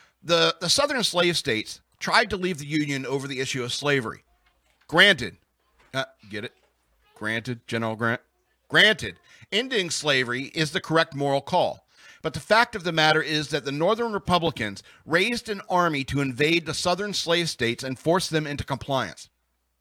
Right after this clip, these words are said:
Should California break off from the United States and become its own socialist nation, do you think it would be moral for Washington to send the army to California to keep it in the Union?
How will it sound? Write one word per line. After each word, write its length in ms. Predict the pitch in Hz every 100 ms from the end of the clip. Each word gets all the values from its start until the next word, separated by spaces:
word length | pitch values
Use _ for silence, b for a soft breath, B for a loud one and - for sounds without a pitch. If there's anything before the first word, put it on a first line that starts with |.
| _ _ _ _ b b b b b -
Should 360 | - 233 247
California 600 | 220 220 196 190 175 143
break 300 | - 165 190
off 180 | 180 170
from 140 | 156
the 100 | 151
United 300 | 147 139 139
States 420 | 123 - 131 117 - b
and 100 | 139
become 240 | 147 180
its 140 | 185 175
own 160 | 165
socialist 540 | 147 165 160 160 143 147
nation, 440 | 147 147 110 85 B B B
do 80 | 165
you 140 | 226 247
think 320 | 220 214 220
it 100 | 196
would 140 | 185
be 120 | 202
moral 380 | 185 175 190 135
for 160 | 143 143
Washington 540 | 143 156 190 156 160
to 80 | 139
send 340 | - 165 180
the 140 | 175 170
army 360 | 165 165 160 143
to 100 | -
California 760 | 156 170 175 170 156 127 127 B B
to 120 | - 151
keep 260 | 165 151
it 80 | 156
in 140 | 143
the 100 | 131
Union? 360 | 131 127 101